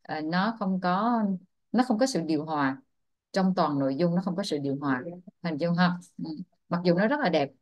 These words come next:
nhưng mà trong toàn bài nó không có sự điều hòa thì không khéo nó sẽ dẫn em đi vào sự lê thê. Nha, nỗi buồn không có lê thê nha, nỗi buồn là phải trắc tuyệt, phải long lanh lấp lánh, phải đẹp chứ không có lê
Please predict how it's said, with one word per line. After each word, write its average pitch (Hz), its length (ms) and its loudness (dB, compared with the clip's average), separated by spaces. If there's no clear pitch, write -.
nhưng 190 200 2
mà 160 220 2
trong 185 240 2
toàn 156 220 0
bài 147 120 0
nó 175 140 0
không 185 120 -2
có 214 80 0
sự 156 160 -2
điều 147 180 0
hòa 143 240 -2
thì 170 180 6
không 196 280 2
khéo 208 180 4
nó 254 120 4
sẽ 202 140 0
dẫn 180 180 2
em 196 220 2
đi 180 180 8
vào 143 220 2
sự 147 180 -4
lê 160 180 4
thê. 165 280 0
Nha, 175 240 2
nỗi 170 220 6
buồn 170 300 6
không 180 200 0
có 214 80 4
lê 185 240 6
thê 175 200 2
nha, 170 140 0
nỗi 151 200 2
buồn 160 300 2
là 139 140 -2
phải 151 180 -2
trắc 302 260 0
tuyệt, 143 180 4
phải 147 100 -2
long 185 220 4
lanh 180 300 6
lấp 196 200 4
lánh, 214 220 6
phải 180 100 2
đẹp 170 180 4
chứ 208 100 2
không 202 120 4
có 208 80 2
lê 185 180 6